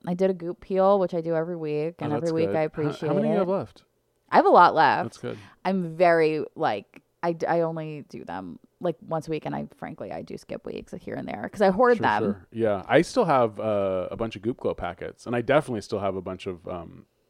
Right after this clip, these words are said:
Speaker 2: fish ones.
Speaker 1: I need to stop hoarding my Goop products and start using them every day. I mean,
Speaker 2: Yeah.
Speaker 1: they only work if you use them, and they'll go bad.
Speaker 2: Yeah. God, I should, I mean, nothing will prevent coronavirus like Goop Glow, I'm sure.
Speaker 1: I, I mean, it's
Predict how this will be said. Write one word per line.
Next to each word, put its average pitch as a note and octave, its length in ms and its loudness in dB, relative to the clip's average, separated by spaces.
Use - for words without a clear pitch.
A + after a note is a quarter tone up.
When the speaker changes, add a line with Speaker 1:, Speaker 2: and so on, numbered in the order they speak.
Speaker 2:
fish - 360 -8
ones. F2+ 400 -14
Speaker 1:
I A3+ 80 4
need B3+ 180 4
to D#4 80 -2
stop F#4 160 6
hoarding F#3+ 320 4
my D#3+ 120 0
Goop D3+ 340 -6
products D3+ 380 0
and D#3 100 -6
start C#3 160 0
using D3+ 240 -4
them D3 100 0
every D3 200 -2
day. D3+ 100 2
I C#3 60 4
mean, E3+ 60 2
Speaker 2:
Yeah. F3+ 120 4
Speaker 1:
they G#3+ 60 6
only C#4+ 120 6
work D4+ 160 8
if C4 80 -2
you B3 80 2
use G3 240 2
them, D#3 160 2
and D3+ 80 0
they'll D3+ 120 2
go F3 180 4
bad. D3 440 2
Speaker 2:
Yeah. A2+ 400 0
God, D3+ 140 0
I C3 80 4
should, G3 280 0
I C3+ 60 -2
mean, D3+ 300 0
nothing D#3 320 -2
will G2 200 -2
prevent F#2 320 -8
coronavirus F2+ 640 -8
like F#2 140 -10
Goop A2 160 -12
Glow, F2+ 240 -12
I'm F2+ 240 -18
sure. G#2 280 -16
Speaker 1:
I, A#2 160 -8
I G3+ 120 4
mean, G#3+ 500 0
it's F#3+ 260 0